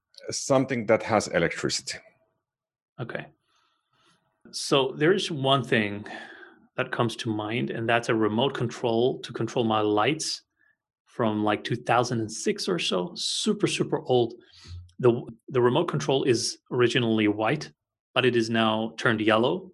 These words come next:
Speaker 2: because it's been in the
Speaker 1: <laughs>
Speaker 2: sun. It's been, well,
Speaker 1: Mm-hmm.
Speaker 2: it's since two thousand and six. So obviously it's fifteen years old.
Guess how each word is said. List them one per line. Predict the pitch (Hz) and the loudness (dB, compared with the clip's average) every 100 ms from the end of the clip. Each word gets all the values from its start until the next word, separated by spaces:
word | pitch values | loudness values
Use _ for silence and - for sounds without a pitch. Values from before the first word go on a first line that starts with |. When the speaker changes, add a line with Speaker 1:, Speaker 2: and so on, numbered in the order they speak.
| _ _ - - - | _ _ 0 0 2
Speaker 2:
because | 120 113 | 0 0
it's | 120 - | 2 0
been | 120 | 2
in | 113 | 2
the | 110 | 0
Speaker 1:
<laughs> | - 127 | 0 0
Speaker 2:
sun. | 117 117 120 | 2 0 0
It's | 113 113 | 0 -2
been, | - 110 110 110 120 | 0 2 2 -2 -2
well, | 117 107 | 2 2
Speaker 1:
Mm-hmm. | 101 139 | 2 2
Speaker 2:
it's | 180 180 | 0 0
since | 107 - | -10 -4
two | 117 | -4
thousand | 113 107 104 101 | 2 2 2 -2
and | 95 | -6
six. | - 110 - | 2 2 2
So | - | -6
obviously | 120 117 104 127 | -6 -6 -6 -4
it's | 113 | -4
fifteen | - 117 - | -2 -2 -2
years | 107 110 107 | -6 -6 -2
old. | 110 113 | -2 -2